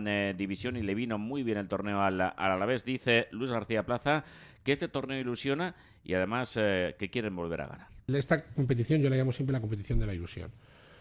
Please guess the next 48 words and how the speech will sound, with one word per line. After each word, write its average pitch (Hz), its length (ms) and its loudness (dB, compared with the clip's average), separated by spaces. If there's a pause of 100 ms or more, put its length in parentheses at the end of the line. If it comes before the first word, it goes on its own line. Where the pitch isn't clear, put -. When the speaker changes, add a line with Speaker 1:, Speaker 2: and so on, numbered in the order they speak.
(240)
Speaker 2:
Y 104 60 -4
tienes 113 200 2
que 135 80 2
jugarla 120 300 2
con 101 120 0
muchas 98 300 -2
ganas. 78 340 -10 (180)
Que 120 120 -4
cuando 117 220 0
termina, 151 380 0
termina. 104 400 -4 (100)
Y 98 160 -8
a 98 40 -4
lo 98 60 -4
mejor 101 240 12
algún 147 240 10
año, 165 160 6
como 104 220 -2
ya 107 120 -2
pasó 123 280 0
aquí, 120 120 -2
aquí 120 440 0
hace 113 220 -4
ocho 123 220 -6
años, 151 220 -4
si 120 80 -12
no, 120 160 -10
ocho 131 180 -8
fueron, 110 220 -12
¿no? 170 180 -10
Hace 123 140 -8
ocho 127 220 -4
años, 139 240 0
pues - 160 -8
llegó 101 160 -6
a - 20 -4
la 87 80 -2
final. 82 260 -6 (420)
Y 98 160 -4
hace 101 180 -2
nada 120 180 0
fue 120 140 -4
Osasuna. 87 360 10 (440)
Y 104 80 -6
hace 104 220 -6
nada 117 200 -4
fue 92 200 -10
otro. 87 240 -14